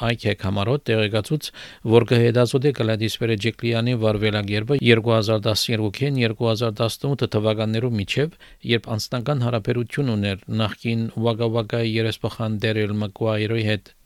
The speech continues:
I C A C լսումներ կկատարի նախկին երեսփոխան Դերել Մակուայրի մասին գիտնալու համար, եթե հանրային գրասենյակը օգտագործած է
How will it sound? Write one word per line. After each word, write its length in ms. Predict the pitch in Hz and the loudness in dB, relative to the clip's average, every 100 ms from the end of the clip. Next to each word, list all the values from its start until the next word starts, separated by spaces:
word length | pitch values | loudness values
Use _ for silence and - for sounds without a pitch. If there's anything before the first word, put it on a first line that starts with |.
| - - _ - _ _ _ - 101 | -20 -20 _ -20 _ _ _ -6 -4
I 80 | |
C 160 | 104 135 | 0 0
A 60 | 147 | 0
C 80 | 131 | 0
լսումներ 420 | 110 135 127 139 | 0 0 0 0
կկատարի 460 | 131 113 107 110 127 123 | 0 0 0 0 2 2
նախկին 360 | - - 123 113 | 0 -4 0 2
երեսփոխան 580 | 107 - 117 127 123 113 | 0 -2 -4 -2 0 0
Դերել 320 | 113 113 110 | 0 2 0
Մակուայրի 560 | 110 - 113 113 120 117 | -2 0 0 2 2 0
մասին 400 | 104 - 143 147 135 | 0 -2 -2 -2 -2
գիտնալու 420 | 117 - 113 117 104 | -4 0 0 2 0
համար, 260 | 110 143 147 | 0 -2 -2
եթե 160 | - 131 | 0 -2
հանրային 480 | 131 123 127 123 | 0 0 0 0
գրասենյակը 680 | - 123 113 127 117 117 117 117 | 0 -2 -2 -4 -2 -2 0 -2
օգտագործած 760 | - 113 127 110 110 110 107 | -2 -2 0 -2 0 0 0
է 40 | 110 | -2